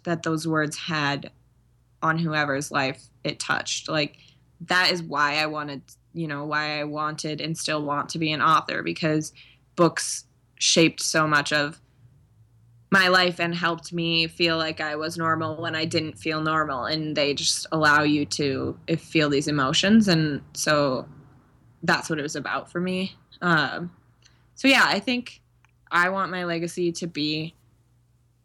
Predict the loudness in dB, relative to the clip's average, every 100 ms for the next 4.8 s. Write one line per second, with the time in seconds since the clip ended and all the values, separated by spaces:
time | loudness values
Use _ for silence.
0 | _ _ _ -4 -2 0 -2 -2 -4 0
1 | 0 0 2 4 4 0 -4 0 2 4
2 | 2 0 0 0 0 0 -2 -2 -2 0
3 | 2 0 0 0 2 0 -2 -8 _ _
4 | _ _ 0 2 2 2 0